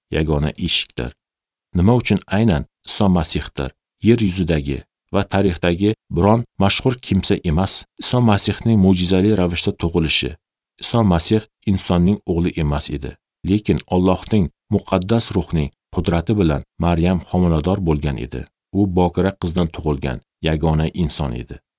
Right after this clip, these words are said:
Iso Masihning tug'ilishi insonning xohishi emas,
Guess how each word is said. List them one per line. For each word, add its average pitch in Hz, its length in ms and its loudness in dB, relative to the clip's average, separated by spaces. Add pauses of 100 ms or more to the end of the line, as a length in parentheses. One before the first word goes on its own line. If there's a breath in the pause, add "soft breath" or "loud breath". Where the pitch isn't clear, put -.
(220)
Iso - 240 0
Masihning 110 580 0
tug'ilishi 85 500 0 (340)
insonning 95 500 0
xohishi - 460 -2
emas, 71 260 -4